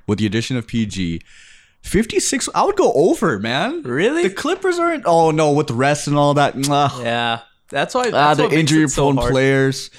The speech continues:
Speaker 2: Plus, it's the Western Conference.
Speaker 1: Fifty-six is a perfect, I would get, I wouldn't, I wouldn't go over. I wouldn't go under.
Speaker 2: You just wanted to stay away
Speaker 1: Fifty-six
Speaker 2: from that
Speaker 1: is
Speaker 2: bet.
Speaker 1: the,
Speaker 2: Yeah.
Speaker 1: fifty-six is the, nu-, is the, is the number.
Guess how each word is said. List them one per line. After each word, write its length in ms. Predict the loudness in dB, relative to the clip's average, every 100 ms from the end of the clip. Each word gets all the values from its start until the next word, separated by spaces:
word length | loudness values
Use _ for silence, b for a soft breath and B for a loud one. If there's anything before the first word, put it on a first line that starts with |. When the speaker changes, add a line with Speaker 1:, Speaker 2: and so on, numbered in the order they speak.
| B
Speaker 2:
Plus, 220 | -6 -4
it's 140 | -2 -2
the 120 | -2
Western 420 | -2 -4 -6 -10
Conference. 340 | -6 -6 -4 2
Speaker 1:
Fifty-six 800 | 4 4 2 0 0 0 0 0
is 220 | -2 0
a 80 | -4
perfect, 880 | -6 -14 -4 -2 -2 -2 -4 -4 -18 _ _ _ _ _ 0
I 100 | 2
would 240 | 2 0
get, 120 | -2 0
I 60 | 0
wouldn't, 440 | 2 4 4 2
I 40 | 2
wouldn't 200 | 2 2
go 140 | 2 2
over. 420 | 0 0 0 0
I 60 |
wouldn't 260 | 0 0 2
go 140 | 0 0
under. 380 | 2 2 2 0
Speaker 2:
You 100 | -4
just 160 | -2
wanted 200 | 0 0 2
to 180 | 0
stay 260 | 0 0 0
away 240 | 0 -2
Speaker 1:
Fifty-six 60 | -2
Speaker 2:
from 60 | 2
that 40 | 4
Speaker 1:
is 140 | 2
Speaker 2:
bet. 240 | 0 -2 2
Speaker 1:
the, 500 | 4 4 4 2 -2 _ -16
Speaker 2:
Yeah. 220 | -14 -10
Speaker 1:
fifty-six 580 | -2 -2 0 -2 -2 -2
is 200 | -4 -4
the, 140 | -6
nu-, 140 | -8 -10
is 180 | -10 -10
the, 120 | -8
is 260 | -10 -10 -12
the 80 | -12
number. 320 | -12 -14